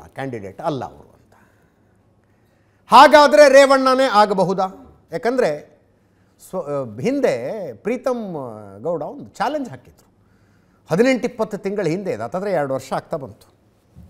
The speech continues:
"ನನ್ನ ವಿರುದ್ಧ ಇಲ್ಲಿ ಬಂದು ರೇವಣ್ಣನೇ ಸ್ಪರ್ಧೆ ಮಾಡ್ಲಿ, ಬೇಕಿದ್ರೆ ಐವತ್ತು ಸಾವಿರ ಓಟ್ನಲ್ಲಿ ಗೆದ್ರೆ ಮಾತ್ರ ನಾನು ಗೆದ್ದಂಗೆ,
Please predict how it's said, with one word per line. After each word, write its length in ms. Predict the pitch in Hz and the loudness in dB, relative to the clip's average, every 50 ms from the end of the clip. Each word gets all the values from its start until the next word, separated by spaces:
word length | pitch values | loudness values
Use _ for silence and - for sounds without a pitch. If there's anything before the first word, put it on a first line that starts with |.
| _ _ _ _ _ _ _ _ _ _ - | _ _ _ _ _ _ _ _ _ _ 0
"ನನ್ನ 220 | 151 214 247 254 247 | 2 2 4 4 6
ವಿರುದ್ಧ 320 | 240 233 226 233 202 180 | 8 8 8 6 6 6
ಇಲ್ಲಿ 320 | 214 208 208 202 202 202 190 | 4 6 6 6 4 4 2
ಬಂದು 240 | 190 214 214 202 | 0 0 0 0
ರೇವಣ್ಣನೇ 580 | 175 175 196 214 208 214 208 202 190 180 190 196 | 0 0 0 2 2 0 0 -2 -4 -4 -4 -6
ಸ್ಪರ್ಧೆ 380 | 190 - - 165 151 147 160 165 | -8 -4 -4 -4 -4 -2 -4 -4
ಮಾಡ್ಲಿ, 300 | 156 - 135 120 123 113 | -4 -6 -8 -8 -10 -10
ಬೇಕಿದ್ರೆ 400 | 101 104 98 - 110 127 160 185 - 160 | -10 -12 -14 -14 -12 -8 -8 -6 -2 -2
ಐವತ್ತು 600 | 180 226 254 262 233 247 247 - - - - - | -2 -2 -2 -2 -4 -6 -8 -8 -14 -16 -10 -2
ಸಾವಿರ 280 | 226 226 240 240 233 | 0 0 0 2 0
ಓಟ್ನಲ್ಲಿ 520 | 220 208 196 202 196 - 180 180 170 156 135 | 0 0 0 -2 -4 -4 -8 -8 -8 -8 -8
ಗೆದ್ರೆ 280 | 120 139 135 127 135 | -8 -10 -8 -8 -8
ಮಾತ್ರ 380 | 127 127 160 202 208 - - 202 | -6 -2 -2 -2 -2 -4 -6 -6
ನಾನು 280 | 180 160 151 139 135 | -6 -6 -6 -8 -10
ಗೆದ್ದಂಗೆ, 760 | 120 117 117 117 113 127 135 147 196 214 190 - - - _ | -10 -12 -12 -12 -12 -12 -6 -2 -2 -2 -2 -4 -10 -20 _